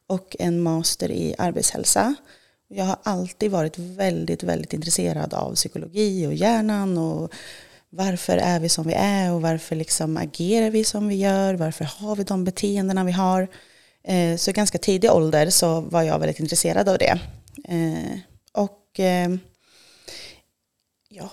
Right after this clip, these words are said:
un-, för ungefär femton år sedan så började jag jobba,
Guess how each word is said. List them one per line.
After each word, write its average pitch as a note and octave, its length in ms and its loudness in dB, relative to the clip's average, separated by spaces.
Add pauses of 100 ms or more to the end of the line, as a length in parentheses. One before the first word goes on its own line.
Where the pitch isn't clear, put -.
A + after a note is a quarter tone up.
un-, A3+ 320 0
för A#3 200 4
ungefär A3+ 220 0
femton A3+ 500 4
år G3+ 160 4
sedan - 500 2
så - 160 2
började F3+ 400 6
jag E3 180 4
jobba, E3+ 500 4